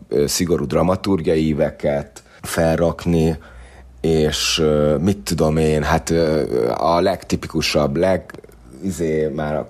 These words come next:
a könyökünkön jön ki jelenet az, hogy ugye a végével kezdődik, és akkor majd visszatérünk a végére egy adott ponton, hát ha más nem a végén.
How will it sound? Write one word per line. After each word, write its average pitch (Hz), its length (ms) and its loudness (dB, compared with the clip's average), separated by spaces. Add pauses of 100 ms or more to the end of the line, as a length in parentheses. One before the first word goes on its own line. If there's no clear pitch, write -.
a - 140 -10
könyökünkön 76 840 0
jön 76 300 0
ki 80 140 -4
jelenet 80 520 0
az, 80 280 0
hogy 71 200 -2
ugye 69 180 0
a 69 120 0
végével 65 600 -2
kezdődik, 64 720 -4
és 62 200 -4
akkor 60 320 -6
majd 62 180 -2
visszatérünk 52 720 -2
a 60 60 4
végére 58 580 2
egy 60 140 0
adott 55 280 -4
ponton, 60 480 -4
hát 64 200 -4
ha 65 120 -2
más 62 260 0
nem 64 100 0
a 65 80 4
végén. 76 640 2